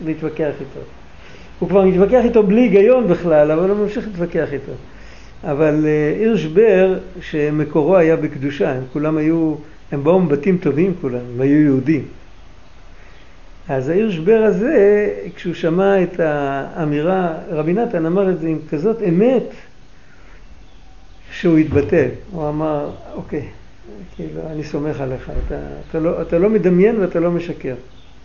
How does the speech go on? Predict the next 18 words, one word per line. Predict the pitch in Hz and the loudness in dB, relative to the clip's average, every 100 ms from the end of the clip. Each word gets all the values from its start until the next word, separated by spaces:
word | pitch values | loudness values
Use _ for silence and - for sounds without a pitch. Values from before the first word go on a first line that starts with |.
| - - - - | -20 -20 -20 -6
עכשיו, | 202 | -2
מה | 185 214 | 2 2
פירוש | 254 240 220 | 2 0 0
"וירא | 196 185 175 170 | 4 4 6 4
את | 170 | 2
השם"? | 151 165 143 127 139 151 170 | -4 -4 -4 -4 -8 -10 -10
ישעיהו | 147 135 156 185 214 | -10 -4 0 2 2
הנביא | 170 156 254 | 2 0 0
אמר | 196 135 123 | 2 0 -2
את | 117 | -6
זה. | 117 - - - 156 165 | -12 -18 -20 -16 -12 -6
למה | 185 214 | -2 -2
רבי | 226 185 | 0 2
נתן | 190 196 185 | 2 2 2
אמר | 170 170 156 | 4 4 4
"וירא | 151 147 147 | 2 2 0
את | 143 | -2
השם"? | 135 - | -8 -8